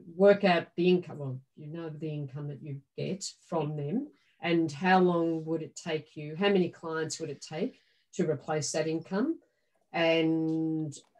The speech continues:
um, and can you, can you do without that for a period, for that period of time, if that's, if that's what ne-, if that's what's gonna happen? Um, can you build up your own business outside of that while still doing that until you can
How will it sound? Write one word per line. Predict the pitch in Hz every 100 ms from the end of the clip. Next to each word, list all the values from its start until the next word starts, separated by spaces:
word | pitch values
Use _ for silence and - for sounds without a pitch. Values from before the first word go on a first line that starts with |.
| _
um, | 165 165 156 156 156 151 - _ _ _ - _ _
and | 185 180
can | 185 190
you, | 180 170 160 143 - _ _ _ _ _ _ -
can | 214 208
you | 180
do | 180 160
without | 151 165 180 -
that | 254 330 -
for | 190
a | 175
period, | 202 196 190 180
for | 185
that | 185 -
period | 190 180 180
of | 175
time, | - 214 262 359 359
if | 143
that's, | 156 - - - - - _ _
if | 160
that's | 175 147 -
what | -
ne-, | 165 151
if | 156 135
that's | 143 135
what's | 131
gonna | 156 151
happen? | 180 214 294 339 - _ _ _
Um, | 156 156 151 - -
can | 196 185
you | 175 156
build | 175 165
up | 160 156
your | 165 160
own | 160 156
business | 160 147 156 156
outside | 156 - - 165 165 160 156 -
of | 156 151 143
that | 160 151 -
while | 156 160 156 160 151
still | - - 160
doing | 143 175 208 190
that | 165 160
until | 160 - 160
you | 151 143
can | - 160 165 160